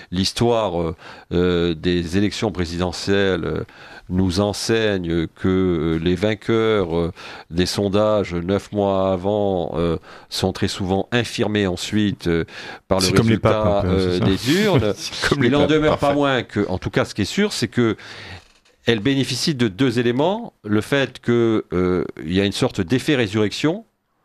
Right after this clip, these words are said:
Speaker 1: qui est lié au fait que, bah, euh, on n'attendait pas, euh, cette sortie judiciaire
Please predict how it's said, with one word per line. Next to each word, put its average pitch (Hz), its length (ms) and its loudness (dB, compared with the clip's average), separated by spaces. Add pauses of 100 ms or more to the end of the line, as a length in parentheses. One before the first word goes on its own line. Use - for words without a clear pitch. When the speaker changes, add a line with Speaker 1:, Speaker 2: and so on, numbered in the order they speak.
(400)
Speaker 1:
qui 95 100 2
est 95 40 2
lié 104 260 4
au 101 80 0
fait 127 520 0
que, 110 380 2 (760)
bah, 95 260 0
euh, 76 400 -10 (460)
on 117 140 2
n'attendait 139 520 0
pas, 135 480 0 (720)
euh, 90 1040 2
cette - 300 -2
sortie - 420 0
judiciaire 110 800 -2